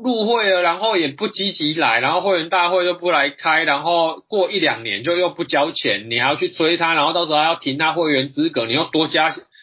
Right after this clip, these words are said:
新的人力成本做什么？后来我觉得我超豁达，好像也没有必要强制的要他入会。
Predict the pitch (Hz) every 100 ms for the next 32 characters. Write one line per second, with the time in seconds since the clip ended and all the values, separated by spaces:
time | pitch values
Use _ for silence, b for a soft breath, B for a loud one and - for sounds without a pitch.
0 | B - 156 165 139 127 143 151 - 113
1 | 131 113 - 151 117 107 - - 175 156
2 | 110 113 127 147 123 110 135 147 147 113
3 | - - - 139 139 214 170 123 156 156
4 | 127 - 160 143 131 - 113 127 156 127
5 | 113 120 135 117 117 117 117 107 104 110